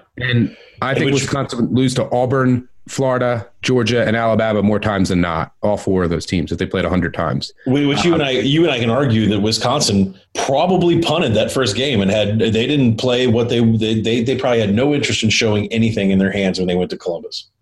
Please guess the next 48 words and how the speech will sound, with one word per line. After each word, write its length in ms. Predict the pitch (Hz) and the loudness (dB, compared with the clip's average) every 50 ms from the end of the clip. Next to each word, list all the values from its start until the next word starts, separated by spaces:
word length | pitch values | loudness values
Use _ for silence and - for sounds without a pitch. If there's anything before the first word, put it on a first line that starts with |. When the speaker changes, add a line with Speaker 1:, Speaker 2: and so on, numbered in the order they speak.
| _ - | _ -8
Speaker 1:
Look, 280 | - 139 135 127 139 - | -6 -4 -4 -4 -4 -2
I 60 | 127 | 0
mean, 180 | 139 143 147 113 | 2 2 2 2
the 100 | 147 147 | 2 0
best 260 | 131 - 226 240 240 | 0 0 -2 -2 0
thing 80 | 247 220 | 0 0
that 80 | 147 | 2
happened 200 | 147 165 185 160 | 0 0 0 0
for 120 | 180 170 151 | 0 2 0
Ohio 220 | 135 143 151 147 | 0 0 0 -2
State 260 | 139 - 156 160 147 | -2 0 0 0 0
fans, 200 | - 180 175 147 | 2 2 2 2
if 80 | 139 120 | 2 2
you're 100 | 123 120 | 2 2
looking 280 | 131 135 135 147 139 | 2 2 2 0 0
for 180 | 131 - 139 135 | 0 0 0 0
some 500 | 127 - 127 117 113 110 104 95 90 90 | 2 2 2 2 2 2 0 -2 -2 -2
water 280 | 113 120 123 127 135 135 | 0 2 2 2 0 0
cooler 480 | - 139 135 135 135 131 127 127 - - - - _ _ _ _ _ - - | 0 2 2 4 4 4 2 0 -2 -8 -20 -20 _ _ _ _ _ -8 -4
arguments 680 | - 123 131 127 123 131 135 135 131 135 - - - 143 139 - | -2 0 0 2 2 2 2 2 2 0 -2 -6 -8 -10 -12 -14
f-, 100 | - - - | -14 -10 -4
with 200 | - 117 113 - | -2 -2 -2 0
Darren 440 | - 120 120 120 120 120 120 123 123 | -2 0 0 0 2 2 2 2 2
Rovell 480 | 113 110 117 117 120 120 123 120 135 - | 2 2 2 2 2 2 0 0 0 -2
at 120 | 120 113 | -4 -2
the 60 | 110 | 0
water 260 | 101 110 117 120 120 117 | 0 2 2 0 0 -2
cooler, 420 | - - 123 120 120 120 113 - - - - - - - _ _ _ _ - 110 - - - | -2 0 0 2 2 0 -2 -4 -8 -20 -20 -20 -20 -20 _ _ _ _ -12 -12 -12 -8 -6
F 220 | - 160 175 - 226 | -4 -4 -2 0 0
A 120 | 202 196 | 0 2
U 360 | 175 147 143 143 160 170 165 151 | 4 4 4 4 4 4 4 4
and 260 | 135 127 123 120 120 | 4 4 4 4 4
Miami 240 | 123 123 127 135 135 | 2 2 0 0 0
of 60 | 120 | 0
Ohio 240 | 120 113 123 120 113 | 0 0 2 2 2
won 180 | 107 110 113 117 | 2 2 2 2
their 140 | 110 101 | 2 0
conference 520 | - - 107 107 104 95 - 135 - - - | 0 -2 -2 -2 -2 -2 -2 -2 -2 0 0
<laughs> 60 | 104 | -2
yesterday. 480 | 104 - - 104 92 92 90 101 101 - - - - - - | -2 -2 -4 -4 -2 -2 -2 -4 -6 -8 -10 -18 -18 -14 -6
So 120 | - 131 | -2 0
you 120 | 120 120 123 | 0 2 2
did 280 | 123 143 139 131 - | 0 0 -2 -2 -2
have 200 | 123 123 120 - | -2 -4 -4 -4
two 180 | - - 131 117 | -2 -2 -2 0
conference 400 | - 127 120 110 98 104 95 - | 0 -2 -4 -2 -2 -4 -4 -4
champs 460 | - 123 113 107 101 95 - - - | -4 -2 -2 -2 -2 -4 -6 -6 -4
while, 460 | 95 101 98 98 95 95 95 95 - | -2 -2 0 0 0 0 -2 -4 -6